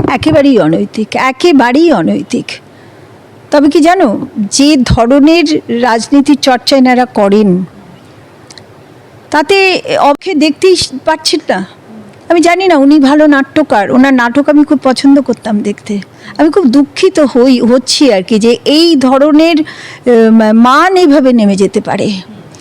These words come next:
আর এনাদেরই হাতে শিক্ষার দায়িত্ব, খুব দুঃখের ব্যাপার। আমি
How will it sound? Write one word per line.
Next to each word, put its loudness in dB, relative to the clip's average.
আর -4
এনাদেরই 2
হাতে 0
শিক্ষার -2
দায়িত্ব, -4
খুব -2
দুঃখের -2
ব্যাপার। -2
আমি 2